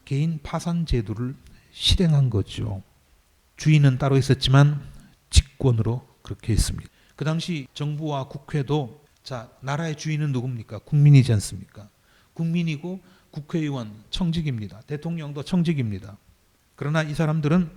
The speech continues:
어떻게 하면 국민 가운데, 백성 가운데에서 어려움을 겪고 있는 사람을 좀 그 어려움을 해결해 줄 수 있을까 고민하다가 이 법을 만든 겁니다. 참 지혜로운 일이죠.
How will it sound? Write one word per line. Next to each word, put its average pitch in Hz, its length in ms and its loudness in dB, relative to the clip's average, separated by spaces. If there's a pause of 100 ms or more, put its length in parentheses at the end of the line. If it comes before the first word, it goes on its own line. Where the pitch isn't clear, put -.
(320)
어떻게 226 480 -12
하면 196 600 -6 (240)
국민 175 400 4
가운데, 139 360 -4
백성 147 420 -4
가운데에서 120 640 -2 (100)
어려움을 202 440 -6
겪고 175 280 -12
있는 156 180 -10
사람을 143 400 -12
좀 139 340 -14 (140)
그 202 160 0
어려움을 165 400 -4
해결해 240 400 -4
줄 180 160 0
수 - 120 -4
있을까 160 920 -4
고민하다가 120 920 -2 (280)
이 117 320 -8
법을 120 440 0 (360)
만든 90 300 -8
겁니다. 95 460 -12 (1120)
참 151 280 -2 (160)
지혜로운 113 760 0
일이죠. 92 540 -4